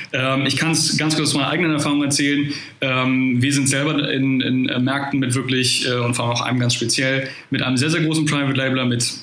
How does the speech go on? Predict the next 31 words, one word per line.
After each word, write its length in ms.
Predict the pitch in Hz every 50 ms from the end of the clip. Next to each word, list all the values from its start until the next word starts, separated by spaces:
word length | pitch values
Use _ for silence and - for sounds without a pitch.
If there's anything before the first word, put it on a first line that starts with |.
| - - _ _ -
top 260 | - - - 185 185
optimiertem 520 | - - 156 151 160 156 147 147 143 147 139
Listing, 360 | 139 135 139 139 135 131 127
das 160 | 123 123 131
heißt 260 | 127 131 127 123 - 127
mit 120 | 120 117
super 380 | 113 - - 160 175 170 175 143
Bildern, 500 | 139 143 143 135 135 135 135 127 - - - - - - - -
mit, 360 | - 127 127 127 - - 139
ähm, 640 | 135 127 127 123 123 123 123 123 123 127 135 151 131
wirklich 500 | 135 135 135 139 131 120 - - - - - - - - - -
sehr, 200 | 131 127 151 147
sehr 80 | 156
guten 180 | 151 151 156 143
Verkaufstexten. 920 | 143 - 143 147 - - - 131 117 117 - - 135 160 185 - - - - _ _ _ _ _ _ - - - -
Das 220 | 135 127 123 123
Ding 120 | 135 175 214
ist 120 | - 143
aber 140 | 135 131 123
auch 100 | 120 120
hier, 300 | 123 131 143 165 160 165 160 - - - - - -
ähm, 520 | 127 127 127 131 139 143 143 139 139 139 -
der 160 | - - 135 -
hat 60 | -
auch 60 | 147
sehr 100 | 131 143
gute 160 | 131 131 123 113
Sales, 540 | - - 190 165 131 143 160 160 160 151
aber 420 | 135 131 131 135 135 135 - - -
er 140 | 131 135 139
hat 220 | 139 139 -